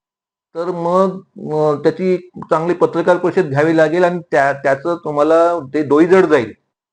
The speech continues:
कारण काही गोष्टी, काही पुरावे माझ्याकडे, आ, मी ठेवलेले आहेत आणि मी का सोडलं पीए पद किंवा हे शासकीय स्वीय सहाय्यक पद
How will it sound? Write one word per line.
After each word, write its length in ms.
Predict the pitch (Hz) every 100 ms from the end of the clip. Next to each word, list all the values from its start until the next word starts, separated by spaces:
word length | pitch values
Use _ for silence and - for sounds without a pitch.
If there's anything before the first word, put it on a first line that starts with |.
| _ _
कारण 180 | 135 156
काही 600 | 156 143 160 180 175 165 - - _ _ _ _ 123
गोष्टी, 400 | 160 160 180 180
काही 280 | 156 156 170
पुरावे 420 | 156 156 165 175
माझ्याकडे, 580 | 151 143 160 170 175 180
आ, 200 | 147 143 - -
मी 160 | 139
ठेवलेले 540 | 143 - 143 160 202 202
आहेत 140 | 147 - - _ _ _ _ _ 117
आणि 160 | 147
मी 160 | 170 180
का 400 | 175 151 165 202 -
सोडलं 420 | - 175 180 190 180
पीए 380 | 185 165 175
पद 240 | 175 180 180 180
किंवा 180 | 156 160
हे 120 | 165
शासकीय 640 | - 127 - 151 165 175
स्वीय 380 | 175 147 143 165
सहाय्यक 440 | 156 131 143 156 151
पद 140 | 151